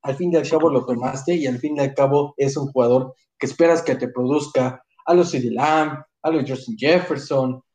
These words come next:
Speaker 1: a los Brandon Ayuk, ¿no? Esos wide receivers que, que esperas que, que tengan, eh, pues, el talento de primera ronda, el cual no, no mostró.
Speaker 2: Sí, claro, o sea,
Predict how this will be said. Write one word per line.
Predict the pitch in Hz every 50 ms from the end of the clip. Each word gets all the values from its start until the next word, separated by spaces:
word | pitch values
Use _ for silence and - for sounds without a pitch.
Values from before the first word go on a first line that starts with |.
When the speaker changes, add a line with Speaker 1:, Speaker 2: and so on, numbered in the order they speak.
| _ _
Speaker 1:
a | 135
los | 139 139 135 131
Brandon | 135 147 147 143 135 127 120 127
Ayuk, | 160 185 190 180 - 160 147 139 135 127
¿no? | 127 123 143 180 190 165
Esos | 147 143 143 143 147 143 151 147 -
wide | - 143 143
receivers | 139 131 127 - 147 151 151 135 202 220 -
que, | - 98 85 - _
que | _ - 104 107 _
esperas | _ - - _ 143 156 170 170 175 143 139 - -
que, | - 123 117 117 - - _ _ _ _ _ _
que | - 127
tengan, | - - 151 160 160 156 147 143 139 135 _ _ _ _ _
eh, | - 143 135 127 131 131 123 123 120 120 120 120 117 117 117 117 113 113 113 120 - _ _ _ _
pues, | - 139 131 143 -
el | 147 139 135 -
talento | 147 131 127 135 147 143 143 143 135 120
de | 113 104 -
primera | - 110 113 110 110
ronda, | - 120 117 120 113 110
el | 110 -
cual | _ - 113 110 107 113
no, | 117 113 113 110 - _
no | - 143 131
mostró. | 123 - - - - _ _ _ _ _ _ _ _ _ _ _ _ _ _ _ - _ - _ _ _ _
Speaker 2:
Sí, | _ - - 143 139
claro, | 151 143 135 135 127 123
o |
sea, | 123 - 139 127 127 123 123 123